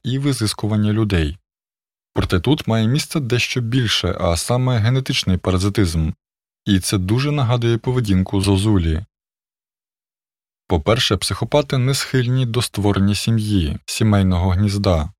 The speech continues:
та виховання дітей. Зате ведуть активне розпусне життя і можуть мати кілька недовгих шлюбів. По-друге, вони швидше дозрівають статево і раніше за людей починають статеве життя,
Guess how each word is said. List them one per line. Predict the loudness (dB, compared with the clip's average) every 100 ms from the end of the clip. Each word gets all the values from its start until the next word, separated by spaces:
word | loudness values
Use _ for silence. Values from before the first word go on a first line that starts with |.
| _ _ _
та | 0
виховання | 0 0 0 2 2 2
дітей. | 0 0 0 -2 -8 _ _ _ _ _ -6
Зате | -2 2 2
ведуть | 2 0 -2 -2
активне | -4 -2 -2 0 0
розпусне | -2 -4 -4 -4 -2 -2
життя | -4 -2 0 0 0
і | -2
можуть | 0 0 -2 0
мати | 0 0 -2
кілька | -2 -2 -2 -2
недовгих | 0 0 2 0 0 -2 -4
шлюбів. | -2 0 0 -2 -4 -10 _ _ _ _ _ _ _ _ _ _
По-друге, | -2 0 2 4 2
вони | 4 2
швидше | 4 0 0 0 0
дозрівають | 0 0 0 2 2 0 -4
статево | -6 -4 -2 0 0 -2
і | 0 0
раніше | 2 2 0 0 0
за | 0
людей | 2 2 2
починають | 0 -2 0 2 2 -2
статеве | -8 -4 -2 0
життя, | -2 -4 0 0 0